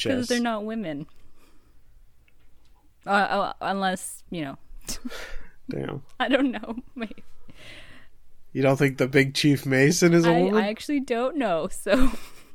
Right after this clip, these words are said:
Speaker 1: <laughs> I retract that statement.
Speaker 2: I'm, I'm pretty sure it's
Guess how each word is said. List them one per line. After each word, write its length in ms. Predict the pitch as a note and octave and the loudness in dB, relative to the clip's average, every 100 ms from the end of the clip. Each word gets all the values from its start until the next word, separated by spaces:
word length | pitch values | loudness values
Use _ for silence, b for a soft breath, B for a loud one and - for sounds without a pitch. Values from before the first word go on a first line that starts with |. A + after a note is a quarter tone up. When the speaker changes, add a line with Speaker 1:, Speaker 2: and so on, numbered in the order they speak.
| - - | -18 -20
Speaker 1:
<laughs> 560 | - - - D4+ - - | -20 -16 -8 -6 -6 0
I 140 | A3+ | 0
retract 800 | G#3 G3 A3+ A#3+ - A#3+ A#3+ B3+ | 0 -2 -2 -2 0 2 2 0
that 340 | - A3+ A#3+ - | -4 -2 -2 -8
statement. 540 | - G#3+ F3+ F3 G3 - - | -2 0 0 -4 -4 -4 -6
Speaker 2:
I'm, 140 | G#2 - - | -10 -12 -8
I'm 120 | B2 | -8
pretty 240 | C3 B2 A2 | -2 0 0
sure 220 | - | 0
it's 40 | G#2+ | -2